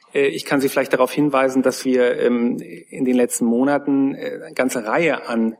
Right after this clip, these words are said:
strafrechtlichen Verurteilungen schon, ähm, zur Kenntnis genommen haben, wo es um, äh, beispielsweise volkshetze Äußerungen auf Facebook ging oder die öffentliche Aufforderung zu Straftaten,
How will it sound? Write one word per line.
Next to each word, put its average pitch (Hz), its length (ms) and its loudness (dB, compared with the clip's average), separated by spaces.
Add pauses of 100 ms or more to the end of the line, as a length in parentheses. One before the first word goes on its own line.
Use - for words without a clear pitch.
strafrechtlichen 123 720 -2
Verurteilungen 117 580 -2
schon, 117 380 -2 (520)
ähm, 113 500 -2 (1500)
zur - 140 0
Kenntnis 151 320 -6
genommen 131 400 -2
haben, 131 300 -2
wo 123 140 0
es - 160 -6
um, 123 380 0
äh, - 260 -8 (100)
beispielsweise 120 1040 0
volkshetze 120 680 0
Äußerungen 120 540 -2
auf - 360 -4
Facebook 120 560 -2
ging 120 260 0
oder 117 260 0
die - 180 -2
öffentliche 127 520 2
Aufforderung 120 380 0
zu - 120 -10
Straftaten, 117 800 0